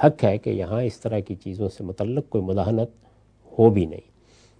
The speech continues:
ایک حکومت قائم ہو گئی اور اس نے اپنی دانست میں، اپنے طریقے کے مطابق یہ کوشش کی کہ وہ شریعت پر عمل کرے۔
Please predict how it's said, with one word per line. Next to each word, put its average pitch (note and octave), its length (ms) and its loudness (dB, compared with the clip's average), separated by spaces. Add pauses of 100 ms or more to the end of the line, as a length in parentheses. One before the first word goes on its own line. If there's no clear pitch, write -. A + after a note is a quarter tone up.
(140)
ایک A2+ 280 -2
حکومت D#3 360 4
قائم E3+ 260 2
ہو D#3+ 160 6
گئی E3 220 4
اور D3 120 2
اس - 200 -6
نے B2+ 80 2
اپنی C3+ 420 2
دانست G#2+ 460 0
میں، A#2+ 140 4
اپنے C3 320 4
طریقے G2+ 460 -2
کے G2 100 -6
مطابق F#2+ 540 -2 (520)
یہ G2 220 -2
کوشش C#3 420 2
کی A2+ 120 -2
کہ G#2+ 120 -4
وہ G2 160 -2 (120)
شریعت G2+ 420 0
پر G2 120 -2
عمل F2 200 0
کرے۔ G2 220 -12